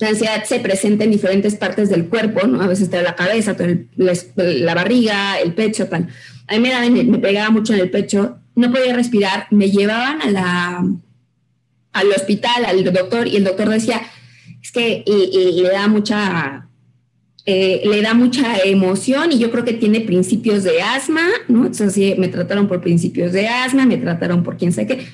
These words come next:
No, era ansiedad, <laughs> era neta, ¿no? O sea, era pura ansiedad. Niña que no podía dormir un día antes de, de ir de vacaciones,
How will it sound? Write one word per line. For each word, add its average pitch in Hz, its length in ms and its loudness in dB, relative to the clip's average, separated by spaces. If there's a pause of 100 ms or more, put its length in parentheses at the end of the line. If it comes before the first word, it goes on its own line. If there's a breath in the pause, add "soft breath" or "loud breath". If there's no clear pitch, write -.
(260 loud breath)
No, 233 200 2
era 240 160 2
ansiedad, 247 460 2 (100)
<laughs> - 580 -2
era - 280 0
neta, 269 540 2
¿no? 339 160 4 (180)
O 262 40 2
sea, 240 100 2
era 262 300 -4
pura 294 220 0 (380)
ansiedad. - 520 -2 (1500 loud breath)
Niña 226 280 -4
que 196 100 2
no 208 220 4
podía 226 260 0
dormir 208 320 2
un 202 140 4
día 190 200 0
antes 196 280 0
de, 180 500 -2
de 190 160 2
ir 185 220 4
de 196 120 0
vacaciones, 202 880 0